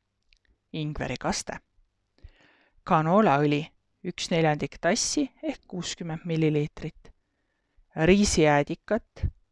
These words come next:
kolm teelusikatäit. Sojakastet kolm teelusikatäit. Suhkrut kaks teelusikatäit. Värsket riivitud ingverit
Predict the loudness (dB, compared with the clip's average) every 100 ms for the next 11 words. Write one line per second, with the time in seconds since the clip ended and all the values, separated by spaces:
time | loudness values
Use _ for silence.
0 | _ -2 0 2 0 0 0 0 -4 -8
1 | -10 -8 -8 -8 -16 -18 _ _ _ _
2 | -20 _ _ _ _ _ _ _ _ 2
3 | 6 8 6 2 -4 -6 -10 -14 _ -20
4 | -20 _ 2 4 4 2 0 0 0 -4
5 | -6 -10 -12 -10 -10 _ -20 -20 _ _
6 | _ _ _ -2 -2 -2 -12 -12 -18 -20
7 | _ _ _ -6 -6 -8 -2 0 0 0
8 | -4 -8 -10 -6 -8 _ -20 -20 _ _
9 | _ _ -20 -20 _ _ _ _ _ _
10 | _ _ _ _ 4 6 6 0 -2 -2
11 | 0 2 2 0 -4 -2 -2 -2 -2 -4
12 | -4 _ -20